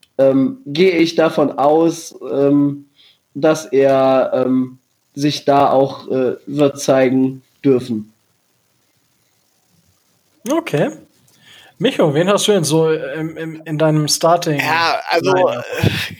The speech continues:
Speaker 3: K-, Klassiker wäre natürlich zum Beispiel Kyle Van Noy ist ja so ein, so ein, äh, so ein Spieler, der sich im Prinzip zwischen Defensive End und Linebacker dann immer wieder gerne auch mal bewegt.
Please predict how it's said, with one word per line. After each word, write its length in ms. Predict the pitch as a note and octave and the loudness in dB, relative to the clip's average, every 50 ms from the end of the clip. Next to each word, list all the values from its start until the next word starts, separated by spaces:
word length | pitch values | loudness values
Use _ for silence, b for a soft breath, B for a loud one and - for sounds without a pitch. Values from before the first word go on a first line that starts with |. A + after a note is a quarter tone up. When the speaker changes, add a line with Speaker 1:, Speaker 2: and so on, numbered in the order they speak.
| - - | -20 -16
Speaker 3:
K-, 260 | - - - - - | -14 -14 -14 -14 -8
Klassiker 540 | - - - D3+ D#3 E3 - F3 - F3+ E3 | -8 -2 0 0 0 0 -4 -4 -2 -2 -2
wäre 160 | D#3+ F3 F3 | 0 0 0
natürlich 260 | F3 E3 - F3 D#3+ - | -2 -2 -4 -6 -8 -4
zum 80 | E3+ | -2
Beispiel 220 | D3+ D#3 - E3 - | -2 -2 -2 -4 -4
Kyle 220 | - D3+ D#3+ E3 | -2 -2 0 0
Van 100 | - C#3+ | -2 -2
Noy 200 | C#3 C#3+ D#3 - | 0 0 2 2
ist 100 | D3+ - | 0 0
ja 100 | D3+ C3 | 0 -2
so 140 | A#2+ C3 C#3 | 0 -2 -4
ein, 100 | C3+ C3 | -6 -6
so 200 | B2 A#2+ C3 C3+ | -6 -6 -4 -4
ein, 360 | C3 C3+ C3 C3 C3+ C3+ C3+ | -4 -6 -10 -10 -10 -10 -6
äh, 340 | - - A#2 B2 B2 B2 B2 B B B B B B | -2 0 2 2 2 0 -2 B B B B B B
so 140 | B - B2+ | B -12 -8
ein 60 | B2+ | -8
Spieler, 320 | - - - D#3+ E3+ E3+ C3+ | -8 -8 -4 0 0 0 2
der 120 | C#3 C3 | 0 -2
sich 160 | C3 C3+ C#3 | -4 -4 -6
im 60 | E3 | -6
Prinzip 400 | - - C3+ - - - C3+ - | -6 -6 -8 -6 -6 -8 -8 -8
zwischen 320 | - - D3+ D#3 D3 D#3+ D3 | -6 -4 -2 -2 -2 -4 -4
Defensive 420 | C3 - - C#3+ C#3+ - C#3 - | -6 -4 -4 -4 -4 -6 -8 -8
End 140 | F#2 C3+ C#3 | -8 -8 -10
und 120 | A2+ - | -12 -8
Linebacker 440 | - A#2+ B2+ D#3+ F3 D3 E3 D#3+ D#3 | -6 -4 -4 -2 -2 -4 -2 -2 -2
dann 160 | C3+ C#3 C3+ | -2 -2 -4
immer 240 | - D3 D#3+ D#3 D3 | -6 -4 -2 -2 -2
wieder 180 | C#3+ B2+ C#3+ C3+ | -2 -4 -4 -4
gerne 240 | A#2 C#3 C#3+ D#3 C#3+ | -2 -4 -4 -4 -4
auch 60 | B2+ | -2
mal 140 | B2+ C3 C3 | -2 -2 -2
bewegt. 460 | B2 A#2+ A2 A#2+ C#3+ E3+ D#3+ - | -4 -8 -6 -4 -4 -4 -4 -8